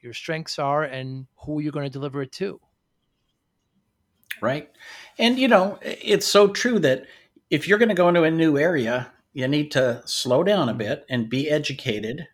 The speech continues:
Speaker 2: You know, like, when we looked at telephony, I went out and bought some hardware and built an Asterisk box and, you know, configured it all and set it all up and so forth, and came to the conclusion, if I start selling this,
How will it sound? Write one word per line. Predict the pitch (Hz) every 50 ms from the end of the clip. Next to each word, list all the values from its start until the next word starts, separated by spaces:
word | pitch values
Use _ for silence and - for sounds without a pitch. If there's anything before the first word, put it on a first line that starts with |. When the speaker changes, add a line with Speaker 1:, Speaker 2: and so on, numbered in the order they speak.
| _ _ -
Speaker 2:
You | 131 131
know, | 117 117 113 120 131 - -
like, | 131 123 123 - - 143
when | 147 147 147
we | 160 190 202
looked | 165 160 160 - 139
at | 120 110 -
telephony, | - 123 123 117 - - 127 127 127 156 - - - - - - - _ _ _ _ _ _ _ _ _ -
I | 110 143
went | 156 147 151 151
out | 147 156 175 160
and | 135 127 123 123 - -
bought | 143 117 117 127 143 - - -
some | - - - 139 123
hardware | 120 135 139 147 156 165 180 165
and | 143 123 117 113 131 123 110
built | 123 135 160 123 -
an | 127 123
Asterisk | 135 131 135 135 - - - 135 139 139 - - -
box | 135 - 143 139 139 - - - -
and, | 120 110 107 110 110 - -
you | - 139
know, | 117 117 123
configured | 117 - 131 117 110 - 135 135 135 139 139
it | 139 135
all | 113 113 120 127 135 151 170 170
and | 139 113 110
set | - 139 131
it | 135 139
all | 143 131 131 123
up | 131 131 151 165 - -
and | 113 110 110 113
so | - - 127 123 123
forth, | - 135 151 160 156 - - -
and | 127 120 117 127 131 131 _ - - _ _ _ _ _ _ _ _ _ -
came | - 147 151 160 151
to | 147
the | 143 139
conclusion, | - 139 131 117 - 180 214 254 233 - 127 107 117 170 214 226 220 - - _ _ _ _ _ _ _ _ _ _ _ _ _ -
if | 131 - 131
I | 135
start | 131 - - 156 135 - -
selling | 151 180 226 254 175 117
this, | 117 135 151 - - - -